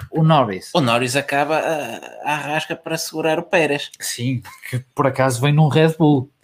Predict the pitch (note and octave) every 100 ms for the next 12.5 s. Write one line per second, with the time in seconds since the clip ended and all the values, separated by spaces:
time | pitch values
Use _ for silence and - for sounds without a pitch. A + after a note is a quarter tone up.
0 | - A2 A2+ A2 A#2+ A2 - _ - B2
1 | A#2+ C3 A#2+ C#3+ B2+ A2+ C#3+ C3 C3 A2+
2 | A#2 A#2 - C3+ D3 D3 D3+ D#3 - -
3 | D3 A#2+ C3 A2+ B2 A#2+ A2 B2+ B2 A#2+
4 | G#2 F#2+ G#2+ A2+ G2 G2 G#2 C3 - B2+
5 | _ - A2 G#2+ A2 G#2+ G2 - A2 A#2+
6 | B2 B2 A#2+ A2+ A2+ A#2 - - A2+ -
7 | A#2 A2+ A#2+ C3 D3 A#3 - E3 C#3 C3+
8 | B2+ - C3 A#2+ B2 A#2+ A#2 A#2 A2 -
9 | C#3+ G3+ - _ _ _ _ - A#2+ B2
10 | D3+ C#3+ - B2+ B2+ C3+ C3 B2+ C3 B2+
11 | B2+ B2+ B2 D3 B2 A#2+ B2+ B2 - B2+
12 | B2+ B2 B2 B2 G#2+